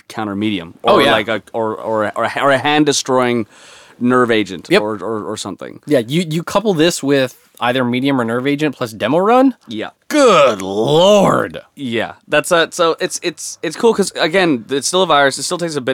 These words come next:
Speaker 1: of time to charge. You can surge it, of course, and,
Speaker 2: Yeah.
Speaker 1: and whatnot, but, uh,
Speaker 2: And it's not cheap.
Speaker 1: it isn't cheap. Like, three, three is pretty expensive.
Speaker 2: Yeah. That is, ah, I guess it is kind of nice as a surge bank, though. I mean, so all the virus counters on this will go away if it's purged.
Speaker 1: That's right.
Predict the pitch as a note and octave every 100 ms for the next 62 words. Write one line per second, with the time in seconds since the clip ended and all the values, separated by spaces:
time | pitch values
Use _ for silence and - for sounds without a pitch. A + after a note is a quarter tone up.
0 | - C#3 B2+ A2+ A2 - G2+ G2+ - -
1 | - - C#3 A#2+ - A#2+ A2+ A2+ A2 -
2 | A2+ G#2+ G#2 G2+ E2 G#2+ G#2+ G2 G#2 G2+
3 | - G2 F#2 E2 B2+ D3+ F3 D#3 - A#2+
4 | - - - C3 F3 D#3 G3 D#3+ B2+ A2+
5 | C#3+ F3 F3+ - - D#3 D#3 D#3+ C#3 D3
6 | D3 B2 G#2 - A#2 - _ F#3 A3+ C#4
7 | - - B3+ A3 F#3 C#4+ - F3 A3 G3
8 | - - F#3+ G#3 F3 C#3+ C3+ C3 D#3+ C#3
9 | - - - _ _ - C#3+ C3+ C3 C3
10 | - B2 A2+ - - D#3+ E3+ C3+ A#2+ A2+
11 | G2+ F#2 - F#2+ F#3 G#3 - F3+ - F3
12 | F#3+ G#3+ F3+ F3+ - D3 C#3+ B2 C3 B2+
13 | A#2+ C3 B2 B2 A2+ A2 G2 - - -
14 | D#2+ D2+ - - G#2 C3 C#3